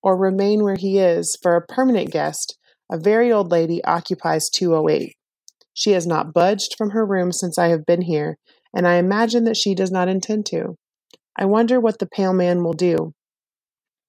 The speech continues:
I await his decision with the nervous excitement of a devotee of the track on the eve of a big race. After all, I have so little diversion. Well,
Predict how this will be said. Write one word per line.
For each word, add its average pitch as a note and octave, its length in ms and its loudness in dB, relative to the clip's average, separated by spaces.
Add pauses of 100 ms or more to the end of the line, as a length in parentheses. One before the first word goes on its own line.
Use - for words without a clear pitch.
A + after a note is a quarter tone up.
I F#3 120 2
await F#3+ 340 2
his G#3 120 -2
decision F3 480 0
with D#3+ 140 -2
the E3 80 -4
nervous F3+ 400 0
excitement F3 580 -2 (520)
of F3 100 -2
a E3+ 80 2
devotee F3 800 0 (760)
of E3 140 0
the F3 80 2
track F3+ 440 0 (1040)
on F3+ 160 0
the F3 140 -2 (200)
eve A3 300 2
of F3+ 140 0
a F3 40 -2
big E3+ 240 0
race. D#3+ 560 -4 (520)
After F#3 340 -2
all, F3+ 420 0 (360)
I F#3 60 -4
have F#3+ 180 -4
so - 180 2
little F#3+ 320 0
diversion. E3+ 720 -2 (1300)
Well, E3+ 640 0